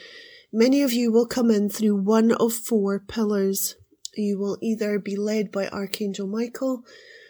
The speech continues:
led by Archangel Gabriel, Archangel Sandalphon, or Archangel Raphael. There are a small amount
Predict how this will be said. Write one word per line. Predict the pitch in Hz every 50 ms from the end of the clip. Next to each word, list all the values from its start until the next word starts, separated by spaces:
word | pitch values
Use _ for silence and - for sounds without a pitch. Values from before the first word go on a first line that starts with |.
| _ _ _ _ _ _ _ _ _ _
led | - 208 202 214 - -
by | - 208 196 196 -
Archangel | - 202 190 190 - - 214 196 185 - 196 185
Gabriel, | 180 214 214 220 226 233 240 233 233 233 226 226 - _ _ _ _ _ _ _ _ _ _ _ - - - _ _
Archangel | - 240 247 233 - 254 226 202 - 220 208
Sandalphon, | 202 - 226 220 214 208 208 226 233 233 226 226 - 240 240 240 233 226 226 - - - - - _ _ _ -
or | - 262 269 254 -
Archangel | - 208 202 208 202 202 - - - 208 202 202 202 - 208 190 196 185 - _ _ _ _ _ _ _ _ _ _ - - _ _ -
Raphael. | 202 202 208 202 202 - - - 196 190 202 208 208 196 196 202 - _ _ _ _ _ _ _ _ _ _ _ _ _ _ _ _ _ _ _ _ _ _ _ _ _ _ _ _ _ _ _ _ _ _ _ _ _ _ _ -
There | 202 202 226 214 214 - -
are | - 220 220 220 220 226 226 226 -
a | 226 208
small | - - - - - 233 226 220 226 233 240 226
amount | - 233 226 226 247 240 214 185 - - - -